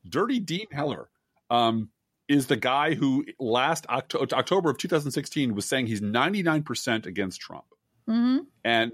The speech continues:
Speaker 1: now has called the sexual allegation against Kavanaugh a, quote, "little hiccup."
Speaker 2: It's a hiccup.
Speaker 1: And went on to call Donald Trump a great leader.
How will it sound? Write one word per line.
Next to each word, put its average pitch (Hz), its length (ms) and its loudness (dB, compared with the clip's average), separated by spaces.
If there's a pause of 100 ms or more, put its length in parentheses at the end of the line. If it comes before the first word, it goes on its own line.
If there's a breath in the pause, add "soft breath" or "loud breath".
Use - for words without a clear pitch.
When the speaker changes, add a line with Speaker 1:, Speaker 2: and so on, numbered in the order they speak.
Speaker 1:
now 127 240 2
has 151 180 0
called 113 380 0
the 107 180 2
sexual 160 380 0
allegation 113 500 0
against 101 240 -4
Kavanaugh 101 440 0
a, 95 140 0
quote, 113 280 -2
"little 123 220 -4
hiccup." - 420 -8 (240)
Speaker 2:
It's 247 140 0
a - 20 4
hiccup. 440 320 2
Speaker 1:
And 127 240 2 (580)
went 160 140 0
on 170 80 4
to 165 80 0
call 151 200 2
Donald 135 220 2
Trump 147 160 2
a 147 60 4
great 117 440 0
leader. 110 340 -10